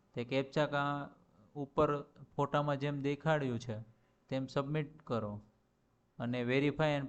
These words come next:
process બટન પર ક્લિક કરો. પેમેન્ટ એપ્રુવલનું તમને સ્ટેટસ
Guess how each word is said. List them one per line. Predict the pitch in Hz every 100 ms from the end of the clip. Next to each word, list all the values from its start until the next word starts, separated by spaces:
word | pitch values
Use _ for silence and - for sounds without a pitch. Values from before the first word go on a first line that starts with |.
| 143
process | 135 151
બટન | 143 139 139 143 135
પર | 143
ક્લિક | 139 151 151 156
કરો. | 123 107 101 - _ _ _ _ - _ _ _ _ _ _ _ _ _ _ _ _ _ _ _ -
પેમેન્ટ | 135 147 151
એપ્રુવલનું | 147 147 156 151 156 151 151
તમને | 147 143 147
સ્ટેટસ | 143 147 147 147 - -